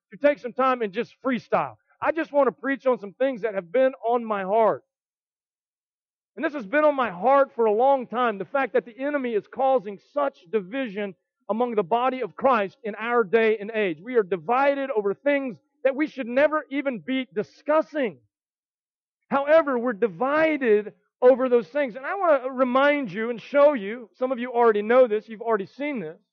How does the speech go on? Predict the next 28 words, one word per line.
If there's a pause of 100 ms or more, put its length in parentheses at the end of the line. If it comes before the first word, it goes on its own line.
(880)
but
I
want
to
give
you
some
clarity
of
what
division
looks
like
in
the
body
of
Christ
in
twenty
twenty-one,
and
you'll
see
that
it's
very
true